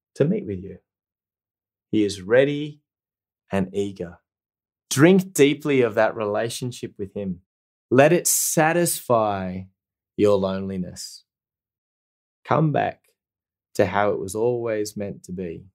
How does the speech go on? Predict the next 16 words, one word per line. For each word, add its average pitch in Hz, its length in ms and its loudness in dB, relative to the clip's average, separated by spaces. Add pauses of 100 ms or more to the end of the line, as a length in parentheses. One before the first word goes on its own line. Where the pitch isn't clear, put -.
(2000)
Have 143 560 2 (920)
what 87 220 -2
you 98 140 -6
were 80 100 -8
never 117 480 0
meant 110 540 -8 (480)
to - 100 -12
live 92 320 -6
without. 85 440 -12 (960)
A 98 80 -4
relationship 98 880 -6 (1000)
with 90 180 -6
your 78 160 -8
God. 92 500 -8 (1160)
A 95 100 -2
relationship 90 920 -2